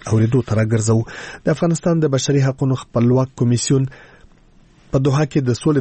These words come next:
د خبرو په اجنډا کې د دایمي اوربند او د بشري حقونو د قربانیانو د حقوقو د شاملولو غوښتنه کړې. دا غوښتنه په داسې حال کې کیږي چې په پام کې ده د طالبانو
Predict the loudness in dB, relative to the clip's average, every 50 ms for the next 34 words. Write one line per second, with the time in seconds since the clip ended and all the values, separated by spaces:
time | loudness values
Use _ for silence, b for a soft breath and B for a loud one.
0 | 0 -2 -2 -2 -2 0 -2 -2 -2 -4 -4 -4 -2 -2 0 0 0 0 0 -2
1 | 0 -2 0 0 0 0 0 -2 0 0 0 0 0 0 0 0 0 0 0 0
2 | 0 0 0 0 0 0 0 0 -2 -4 -2 -2 0 0 0 0 0 0 -2 -2
3 | 0 0 0 0 0 0 -2 -2 -2 0 0 -2 -2 -2 -4 -2 0 0 2 2
4 | 2 2 2 2 0 0 0 0 0 0 -2 0 -2 -2 0 0 0 -2 -2 B
5 | B B B B B -2 -2 0 0 -2 -2 -2 -2 -2 0 0 0 2 2 0
6 | 0 -2 -4 -6 -4 -2 0 0 0 0 0 0 -2 -2 b b b b b b
7 | -2 0 0 0 -2 -2 -2 -2 -2 -2 -2 -2 -2 -2 0 0 0 0 0 0
8 | 0 -2 -2 0 -2 0 0 -2 0 0 -2 -2 B B B B B -6 -6 -2
9 | 0 0 0 2 0 0 0 2 0 0 -2 -2 -2 -2 0 0 0 0 0 0
10 | 0 0 -2